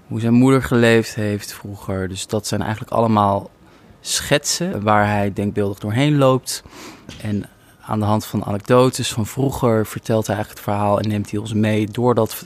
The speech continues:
gedeelde verleden. En dat is eigenlijk wat ik in het decor heb proberen vorm te geven. Een soort fictieve, ja, set, zal ik maar zeggen.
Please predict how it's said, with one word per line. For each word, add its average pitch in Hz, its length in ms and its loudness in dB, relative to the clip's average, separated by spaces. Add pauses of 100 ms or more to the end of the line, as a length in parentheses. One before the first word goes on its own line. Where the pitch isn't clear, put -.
gedeelde 113 520 0
verleden. 110 640 2 (1300)
En 110 140 2
dat 117 160 4
is 120 120 -4
eigenlijk 151 400 2
wat 135 160 4
ik 135 100 -6
in 117 120 0
het 117 100 4
decor 113 280 2
heb 127 140 0
proberen 110 320 -2
vorm 156 520 0 (360)
te - 120 -14
geven. 147 600 -2 (360)
Een 123 160 -2
soort - 520 0 (160)
fictieve, 135 1120 0 (160)
ja, 98 240 -2
set, - 640 -2
zal 160 180 -4
ik 151 100 -6
maar 143 220 2
zeggen. 139 460 -4